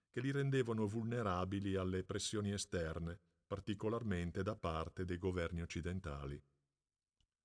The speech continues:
Fu per questo che lo sdegno espresso dalle missioni diplomatiche russe,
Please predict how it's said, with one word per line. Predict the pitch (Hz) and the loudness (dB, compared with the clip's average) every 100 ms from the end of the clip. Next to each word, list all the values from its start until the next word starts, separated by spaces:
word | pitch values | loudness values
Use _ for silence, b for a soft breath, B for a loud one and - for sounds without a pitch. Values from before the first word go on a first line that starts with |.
| _ _ _ _ _ _ _ _ _ _ _ _ _ _ _ _ _ _ _ _ | _ _ _ _ _ _ _ _ _ _ _ _ _ _ _ _ _ _ _ _
Fu | - 131 | -4 -2
per | - 135 | 0 -2
questo | - 95 92 - 98 | 4 6 6 2 -2
che | 95 | 0
lo | 95 | 0
sdegno | 95 110 110 95 87 | 0 0 2 2 0
espresso | 85 - 101 98 - 87 | -2 -2 0 0 0 -4
dalle | 87 85 85 | -2 -2 -2
missioni | 85 85 - 110 95 | -4 -4 -2 2 2
diplomatiche | 90 87 85 98 92 - 80 85 80 | 2 0 0 2 0 -2 -6 -4 -2
russe, | 95 104 - - 73 71 | 0 -2 -2 -6 -8 -12